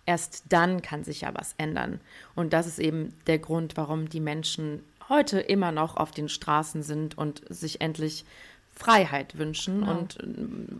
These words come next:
Speaker 1: wollen ihre Meinung halt auch mal äußern, ne? Und sagen, hey, ich will vielleicht auch mal bestimmen, wer was regiert oder, ja, einfach eine Meinung haben.
Speaker 2: Mhm.
Speaker 1: Wie gesagt, die Menschen sind immer noch auf der Straße, ähm, und deswegen würde ich sagen,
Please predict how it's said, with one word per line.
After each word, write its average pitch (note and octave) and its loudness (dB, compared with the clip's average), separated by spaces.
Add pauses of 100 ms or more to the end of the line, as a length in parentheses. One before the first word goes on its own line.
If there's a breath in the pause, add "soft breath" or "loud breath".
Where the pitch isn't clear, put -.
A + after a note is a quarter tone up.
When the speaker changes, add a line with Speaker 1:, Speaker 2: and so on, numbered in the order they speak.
(140)
Speaker 1:
wollen F3+ 8
ihre E3+ 4
Meinung F3 4
halt D#3+ 2
auch F3+ 4
mal E3+ 2
äußern, D#3+ 0
ne? G3 4
Und E3+ -2
sagen, D#3+ 2
hey, F3 -2 (320 loud breath)
ich - -6
will G3 2
vielleicht F3+ -2
auch F#3+ 6
mal F3+ 2
bestimmen, F3 -4
wer F3 2 (180)
was - -2
regiert F#3 0
oder, E3+ 4 (460)
ja, F3 6
einfach F#3 -2
eine F#3 -2
Meinung D#3+ 0
haben. D#3 2
Speaker 2:
Mhm. G#3 -8
Speaker 1:
Wie A3 2
gesagt, G3 4
die F#3+ -2
Menschen G3 2
sind F#3 2
immer G#3 4
noch F#3 0
auf G3 -2
der F3+ -2
Straße, B3 2 (160)
ähm, F#3 0
und F#3 -2
deswegen F#3+ -2
würde G3 -2
ich G3+ -4
sagen, F#3+ 0